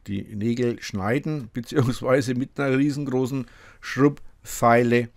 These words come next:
die Nägel, die Hornhautnägel da bearbeiten. Ja, liebe Leute, dann, äh, wünsche ich euch selber noch viel Spaß in euren eigenen Spielen. Macht's es gut.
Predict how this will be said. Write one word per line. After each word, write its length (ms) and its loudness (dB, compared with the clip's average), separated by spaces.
die 320 0
Nägel, 500 0
die 220 -2
Hornhautnägel 840 0
da 160 2
bearbeiten. 760 2
Ja, 340 8
liebe 260 2
Leute, 320 6
dann, 340 0
äh, 200 4
wünsche 240 2
ich 80 2
euch 200 -2
selber 300 0
noch 140 -4
viel 160 -4
Spaß 280 -2
in 120 -4
euren 420 -2
eigenen 640 -2
Spielen. 640 0
Macht's 320 -4
es 120 -10
gut. 300 -4